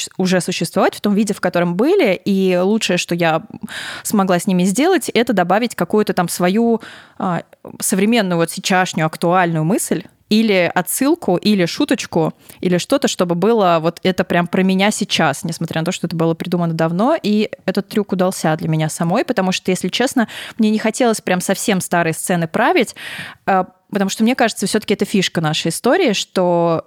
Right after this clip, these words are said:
она написана в разное время, были куски из пустых холмов, правда, их было уже очень мало, которые были написаны прям там восемь лет назад и так далее. Конечно, их пришлось уже по стилю там переделывать, но не хотелось их переделывать совсем сильно.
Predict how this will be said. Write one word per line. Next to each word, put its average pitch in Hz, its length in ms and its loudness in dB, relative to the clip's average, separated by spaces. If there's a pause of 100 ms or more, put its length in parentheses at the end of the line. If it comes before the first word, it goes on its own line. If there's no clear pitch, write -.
она 180 380 0
написана 175 560 0
в - 20 0
разное 175 320 0
время, 165 320 -2
были 165 220 0
куски 202 580 -2
из - 280 -8 (120)
пустых 196 400 0
холмов, 165 420 -4
правда, 175 220 -2
их 170 80 0
было 175 160 2
уже 170 200 0
очень 170 260 -2
мало, 151 240 -2
которые 170 260 -2
были 160 160 0
написаны 165 400 -2
прям 156 240 -2
там 143 240 -4 (100)
восемь 170 380 0
лет - 160 -4
назад 151 340 -2
и 156 40 -4
так 160 160 -4
далее. 247 280 2 (1040)
Конечно, 285 360 2
их 226 100 -2
пришлось 233 380 2
уже 202 100 2
по 220 140 0
стилю 220 260 0
там 196 160 0
переделывать, 202 720 2
но 208 500 4
не 220 140 2
хотелось 277 320 2
их 240 100 -2
переделывать 214 460 2
совсем 208 380 0
сильно. 180 500 0